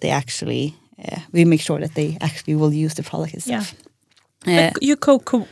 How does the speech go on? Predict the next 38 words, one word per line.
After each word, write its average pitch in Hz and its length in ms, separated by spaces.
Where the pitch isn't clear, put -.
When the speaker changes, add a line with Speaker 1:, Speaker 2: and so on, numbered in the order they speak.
Speaker 2:
co-create, - 800
you 226 120
can 208 140
say, - 180
you 196 180
co-create 208 560
with 196 140
the - 60
customer - 600
or, 208 200
like, - 260
end 202 180
user. 196 440
Speaker 1:
Exactly. 156 440
Speaker 2:
Yeah, 208 220
and - 80
Speaker 1:
Yeah. 233 140
Speaker 2:
that's 214 180
very 208 140
smart - 320
to 262 80
get 220 160
their 202 240
input 214 440
and 196 100
feedback - 520
early 214 360
in 202 300
the 190 360
product 196 280
development. 185 760
Speaker 1:
Super - 380
important. 170 460
Speaker 2:
Mm. 202 640
Speaker 1:
Um, 170 200
and 170 240
we 170 80
work, 165 260